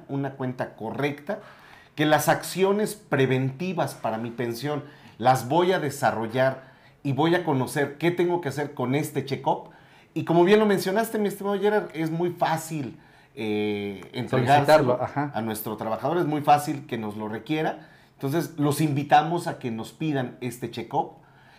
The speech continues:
Speaker 1: y que vean que su cuenta está sana. Y si hay alguna acción pendiente, la, es muy buen momento para que ejecuten el paso a paso para corregir el
Speaker 2: Para
Speaker 1: problema.
Speaker 2: corregirlo. También dentro de este proceso de, eh, infórmate de la cuenta individual en ruta de la pensión,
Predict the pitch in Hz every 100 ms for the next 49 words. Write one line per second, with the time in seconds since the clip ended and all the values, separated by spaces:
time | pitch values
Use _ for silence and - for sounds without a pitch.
0 | _ 143 156 156 165 175 170 143 131 127
1 | 143 139 143 - 170 165 165 151 185 196
2 | - - - 143 151 190 254 214 240 240
3 | 240 - 180 175 139 - - - _ 139
4 | 139 127 156 160 185 247 - 127 123 -
5 | - 160 151 185 165 180 208 202 214 208
6 | 320 - 143 120 - - 120 117 - 120
7 | - 107 151 143 175 180 - - _ 107
8 | 107 143 135 143 135 131 135 117 107 107
9 | 101 - 110 107 117 107 110 107 117 92
10 | 87 - _ _ _ _ 147 180 196 220
11 | 202 156 170 170 196 156 135 160 151 165
12 | 156 139 160 160 165 165 165 170 - 143
13 | 127 135 127 147 147 156 151 156 165 165
14 | 123 110 104 - 127 131 139 139 143 127
15 | 113 110 127 131 135 170 - 165 208